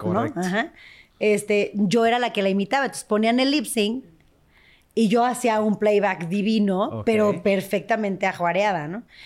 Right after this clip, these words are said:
Speaker 1: Me, eh, una la-, una linterna, literal, llena de
Speaker 2: Ujú.
Speaker 1: flores, era el micrófono de Thalía.
Speaker 2: Sí,
Speaker 1: Que
Speaker 2: sí.
Speaker 1: fuimos al centro aquí al lado a comprar las flores artificiales para que, ¿no?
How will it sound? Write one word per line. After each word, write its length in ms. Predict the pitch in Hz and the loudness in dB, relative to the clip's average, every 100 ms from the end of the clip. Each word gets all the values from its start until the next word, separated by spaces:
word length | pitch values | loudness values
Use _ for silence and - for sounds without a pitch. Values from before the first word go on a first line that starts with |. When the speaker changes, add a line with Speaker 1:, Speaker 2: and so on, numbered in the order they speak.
| - - | -18 -4
Speaker 1:
Me, 140 | 214 220 | 0 0
eh, 180 | 233 220 254 | -2 -2 2
una 220 | 240 247 | 2 2
la-, 180 | 240 233 | -2 0
una 200 | 247 262 | 0 2
linterna, 760 | 240 220 220 220 220 226 285 - _ _ _ - | 2 2 0 0 2 0 -2 -12 _ _ _ -8
literal, 540 | 196 196 202 196 269 - | -6 -2 2 2 0 -2
llena 240 | 180 220 220 | -2 2 2
de 60 | |
Speaker 2:
Ujú. 60 | 196 | 2
Speaker 1:
flores, 280 | 208 220 214 | 2 0 0
era 120 | 202 | 0
el 80 | 202 | 0
micrófono 500 | 175 175 180 180 170 | -4 -4 -4 -4 -4
de 120 | 151 | -6
Thalía. 480 | - 156 220 208 - _ - - - | -4 -4 -2 -2 -4 _ -20 -20 -10
Speaker 2:
Sí, 80 | |
Speaker 1:
Que 100 | 110 | -6
Speaker 2:
sí. 40 | 185 | 0
Speaker 1:
fuimos 340 | 247 240 247 | 2 2 2
al 160 | 226 202 | 0 0
centro 320 | 220 208 202 | 0 0 -2
aquí 260 | 208 185 190 | -4 -2 0
al 140 | 190 | 2
lado 240 | 185 170 185 | 2 0 -2
a 80 | 185 | -2
comprar 520 | 160 160 160 156 127 | -6 -4 -4 -2 -4
las 160 | 165 156 | -6 -4
flores 320 | 180 170 180 | -2 -2 -2
artificiales 720 | 165 - - 175 190 170 180 | -4 -4 -4 -2 -2 -2 -2
para 240 | 175 151 147 | -6 -6 -6
que, 160 | 147 | -8
¿no? 160 | 160 | -8